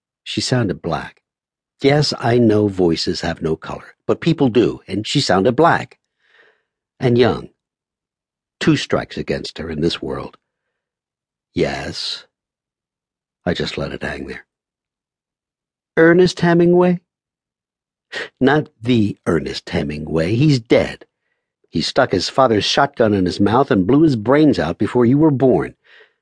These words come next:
Don't let anybody tell you there's no value to a classical education. Yes, my name is Ernest Hemingway. What do you want?" It was her turn to pause. "My father said I should call you."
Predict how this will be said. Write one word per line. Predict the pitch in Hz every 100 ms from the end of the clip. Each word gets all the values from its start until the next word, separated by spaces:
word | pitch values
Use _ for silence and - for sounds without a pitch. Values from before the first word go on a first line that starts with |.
| _ _ _ _ _ -
Don't | 202
let | 254 208
anybody | 180 143 123 82
tell | - 90 71
you | 65
there's | 67 76
no | 120
value | 82 80 82 65 67
to | 65 65
a |
classical | - - - - 67
education. | 67 - - - - - - - - -
Yes, | 175 220 -
my | 175 175
name | 165 147 147
is | 139
Ernest | - 117 117 113 -
Hemingway. | 110 73 65 65 67 -
What | 135 196 - _
do | 147
you | 143 113 120
want?" | 110 85 76 65 - - _ _ _ _ _ _ _ _ _ _ _ _ _ _ _
It | 69
was | 67 -
her | 101
turn | - 69 -
to |
pause. | - 71 69 - _ _ _ _ _ _ _ _ _ _ _ _ -
"My | 117 120 123 127 131 131 - _ _ _ _
father | - 151 131 101
said | 90 - 85 95
I | 90
should | 90 90 -
call | - 147 120
you." | 82